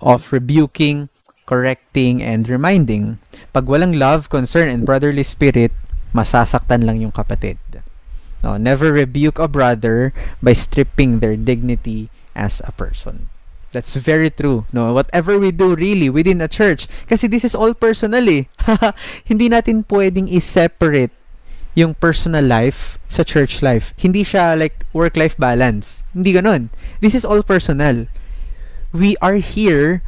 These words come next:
we are doing this podcast, missionaries are doing their thing overseas or urban, pastors are doing this not because it's their work, but because we believe in this calling.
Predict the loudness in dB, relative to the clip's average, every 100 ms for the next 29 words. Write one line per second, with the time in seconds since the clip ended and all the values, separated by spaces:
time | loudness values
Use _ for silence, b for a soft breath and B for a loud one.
0 | 0 2 2 2 2 2 0 0 0 0
1 | 2 2 2 0 -2 B B B B 0
2 | 2 2 2 2 2 0 2 2 2 2
3 | 0 2 0 2 0 0 2 0 2 2
4 | 2 0 -2 0 2 2 2 2 0 B
5 | B B B 2 4 4 2 0 2 0
6 | 0 0 2 2 4 2 2 2 -2 -10
7 | -12 -12 -12 -4 2 2 2 0 2 2
8 | 2 -2 0 0 2 2 2 0 -4 -6
9 | B B 2 2 0 0 2 0 0 0
10 | 2 2 4 2 2 0 -2 -4 0 0
11 | 2 2 0 2 0 2 2 2 0